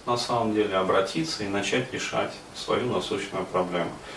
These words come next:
Потому что не надо думать, что вот в вашей жизни когда-нибудь появится там смесь кентавра с Джеймсом Бондом,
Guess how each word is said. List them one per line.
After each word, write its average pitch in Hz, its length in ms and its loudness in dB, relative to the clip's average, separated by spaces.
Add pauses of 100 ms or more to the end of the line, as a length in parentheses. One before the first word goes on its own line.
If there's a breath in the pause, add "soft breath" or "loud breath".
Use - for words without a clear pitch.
(200 loud breath)
Потому 107 220 6
что 101 320 8
не 113 120 4
надо 113 300 8
думать, 95 300 0
что - 220 0
вот 87 220 2
в - 40 -6
вашей 98 320 8
жизни 92 320 2
когда-нибудь 92 520 0
появится 92 600 4
там - 160 -8
смесь 101 340 0
кентавра 101 480 6
с - 60 -2
Джеймсом 101 420 2
Бондом, 110 440 8